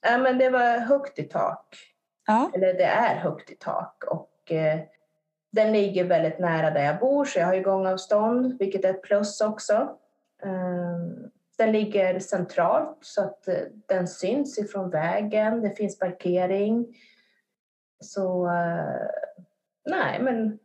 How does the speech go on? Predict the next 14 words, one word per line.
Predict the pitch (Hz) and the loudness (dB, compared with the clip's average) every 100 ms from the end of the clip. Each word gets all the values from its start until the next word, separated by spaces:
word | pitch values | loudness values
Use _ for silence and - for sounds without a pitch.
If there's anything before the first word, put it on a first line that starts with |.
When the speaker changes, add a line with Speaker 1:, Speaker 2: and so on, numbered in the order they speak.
| _ _ - | _ _ -8
Speaker 1:
jag | 330 | -6
tyckte | 311 226 | -4 -2
att | |
det | 208 | 0
var | 196 185 - - - | 2 0 -2 -6 -2
perfekt. | 208 202 254 220 - _ - | 0 2 -2 -2 -10 _ -8
Det | - 208 208 180 - - _ _ _ _ - | 0 2 2 0 -4 -10 _ _ _ _ -4
är | 247 | 0
inte | 233 226 | 0 0
för | 233 | -2
mycket | 233 226 220 226 214 | -2 -2 -2 0 0
ljud | 214 226 226 220 214 | 0 0 0 0 0
runt | 214 214 | 0 0
omkring. | 214 214 220 220 226 | 0 -2 0 0 -2